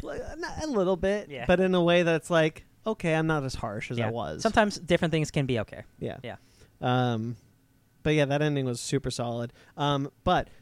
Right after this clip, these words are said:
Speaker 1: there is an issue I realized that I have with just modern Star Trek that goes be-, even beyond the cynicism.
Speaker 2: Star Trek Beyond?
Speaker 1: Ale-, <laughs> Alex Kurtzman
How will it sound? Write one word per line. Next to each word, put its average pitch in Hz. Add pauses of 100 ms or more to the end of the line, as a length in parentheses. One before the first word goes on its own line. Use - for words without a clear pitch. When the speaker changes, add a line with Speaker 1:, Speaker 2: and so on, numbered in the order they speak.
(140)
Speaker 1:
there 156
is 190
an 185
issue 156
I 135
realized 135
that 127
I 123
have 127
with 127
just -
modern 123
Star 147
Trek - (220)
that 147
goes 147
be-, 165
even 139
beyond 131
the 123
cynicism. 123 (440)
Speaker 2:
Star 135
Trek -
Beyond? 202 (320)
Speaker 1:
Ale-, 170 (340)
<laughs> -
Alex 196
Kurtzman 131